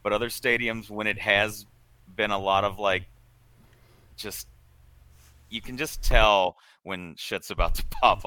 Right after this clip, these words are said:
off. And sometimes if there's a lot of tension in the crowd,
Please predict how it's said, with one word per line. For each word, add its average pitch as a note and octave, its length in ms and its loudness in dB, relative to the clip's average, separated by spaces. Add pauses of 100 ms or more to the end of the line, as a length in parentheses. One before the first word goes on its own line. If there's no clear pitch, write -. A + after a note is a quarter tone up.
(100)
off. - 320 -12 (360)
And G2+ 240 -4
sometimes B2 540 -2
if A2+ 100 -10
there's A2+ 200 -2
a G#2+ 40 -2
lot G#2 160 2
of G2 120 -4
tension G#2 420 -2
in G2 100 -6
the F#2+ 80 -4
crowd, F#2+ 480 0